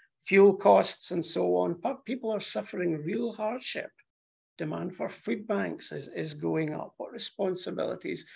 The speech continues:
do we have? Should we think about the people who are near to us?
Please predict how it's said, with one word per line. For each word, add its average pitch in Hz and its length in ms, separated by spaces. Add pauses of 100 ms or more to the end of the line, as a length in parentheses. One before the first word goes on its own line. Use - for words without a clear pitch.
(240)
do 143 240
we - 180
have? - 520 (1040)
Should 156 260
we 156 100
think 180 300
about - 240
the 185 80
people 190 360
who 190 200
are 175 80
near 202 320
to 254 260
us? - 420